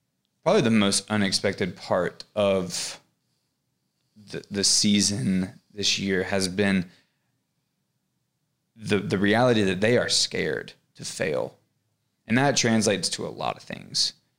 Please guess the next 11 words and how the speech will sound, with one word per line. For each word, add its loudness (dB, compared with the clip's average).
Um, -10
but -6
they 4
have 2
walls 2
around 0
every 0
inch -2
of -12
their -6
heart -6